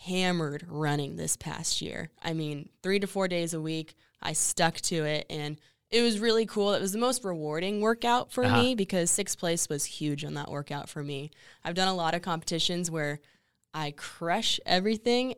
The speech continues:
Speaker 1: and I get last place on the run workout, and then you can't win.
Speaker 2: Then it just bottoms
Speaker 1: You
Speaker 2: everything
Speaker 1: can't
Speaker 2: out.
Speaker 1: even podium because you've gotten,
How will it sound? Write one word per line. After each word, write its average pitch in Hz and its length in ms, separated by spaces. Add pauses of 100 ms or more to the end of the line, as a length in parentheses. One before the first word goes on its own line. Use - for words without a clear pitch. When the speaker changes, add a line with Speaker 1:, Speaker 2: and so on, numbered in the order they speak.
Speaker 1:
and 160 160
I 151 80
get 151 180
last 147 400
place 170 320
on 165 100
the 147 80
run 156 220
workout, 220 500 (460)
and 196 120
then 160 120
you 151 60
can't - 280
win. 135 320
Speaker 2:
Then 110 120
it 101 40
just 101 180
bottoms 92 340
Speaker 1:
You - 60
Speaker 2:
everything 214 260
Speaker 1:
can't 214 120
Speaker 2:
out. 196 40
Speaker 1:
even 202 120
podium 175 460
because 151 380
you've 147 180
gotten, 143 440